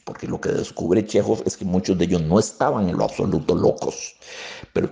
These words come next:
estaban en el infierno ahí, ¿verdad? Tenidos por locos y, y aislados de la sociedad. Eh, y entonces escribe un cuento que se llama En el, En el pabellón número seis. A Lenin lo impresionó profundamente. Y dijo justamente eso, ¿verdad?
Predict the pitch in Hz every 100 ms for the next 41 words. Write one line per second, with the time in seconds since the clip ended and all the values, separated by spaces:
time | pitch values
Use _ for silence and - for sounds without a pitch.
0 | - - - 92 104 92 78 82 76 -
1 | 113 131 - - - - - - - 78
2 | - - - - - - 85 95 104 104
3 | 110 104 92 85 - 95 - - 82 80
4 | 82 80 82 82 80 78 76 87 - -
5 | - - - - - - - - - -
6 | - 87 85 82 80 92 - - - -
7 | 87 - 92 95 90 - - 87 98 98
8 | 78 78 80 78 80 90 80 78 - -
9 | - 82 - 87 69 78 98 98 92 92
10 | 90 78 78 - - - - - 90 104
11 | 107 110 98 85 - 82 85 80 80 78
12 | - 87 67 - 50 50 - - - -
13 | - - 120 131 151 151 - 123 - 107
14 | 85 85 - - - - - - -